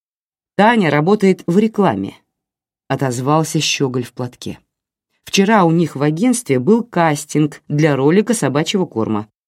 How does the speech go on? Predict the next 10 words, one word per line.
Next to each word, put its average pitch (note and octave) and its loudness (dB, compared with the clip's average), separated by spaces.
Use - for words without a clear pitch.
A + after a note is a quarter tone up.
Участвовали F#3 0
хозяева F3 0
со - -8
своими F3+ -2
питомцами. G#2 -6
Ваш E3 2
сын B3 0
тоже E3+ 0
захотел F#3+ -4
попробовать". D3+ -4